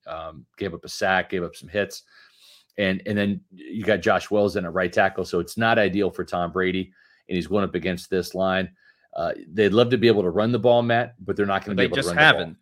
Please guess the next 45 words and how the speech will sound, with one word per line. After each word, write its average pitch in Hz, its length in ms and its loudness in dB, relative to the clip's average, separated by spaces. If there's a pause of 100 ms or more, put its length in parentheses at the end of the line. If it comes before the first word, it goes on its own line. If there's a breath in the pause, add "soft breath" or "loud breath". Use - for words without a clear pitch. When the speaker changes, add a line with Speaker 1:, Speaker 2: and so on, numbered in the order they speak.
Speaker 2:
They're 117 140 2
worse 147 240 8
Speaker 1:
Yeah. 170 80 0
Speaker 2:
in 147 60 -2
the 139 80 -4
league 143 300 -2
at 104 60 0
running 113 300 -2
the 85 60 -14
ball. 87 320 -10
It's - 100 -14
Speaker 1:
Yeah. 78 80 -4
Speaker 2:
just - 200 -10 (100)
like, 95 240 -2
Speaker 1:
So 135 160 10
they're, 131 160 8
Speaker 2:
I 147 60 10
don't - 20 10
Speaker 1:
they're - 80 10
not 190 80 6
Speaker 2:
think 196 100 6
Speaker 1:
really 151 160 6
Speaker 2:
this 123 60 0
is 117 40 -10
the 170 100 -4
week 170 300 -6
where 131 140 -2
they 104 140 -6
change 107 340 -12
it, - 180 -20
you 180 120 0
know? - 20 0
Speaker 1:
Exactly, 160 480 6
as 113 240 2
I 127 80 6
was 113 120 2
gonna 120 120 -2
say. 110 220 2
So 127 160 2
they're 127 80 2
not 160 160 0
really 185 180 6
good 156 240 6
at 90 220 2
it. - 180 -10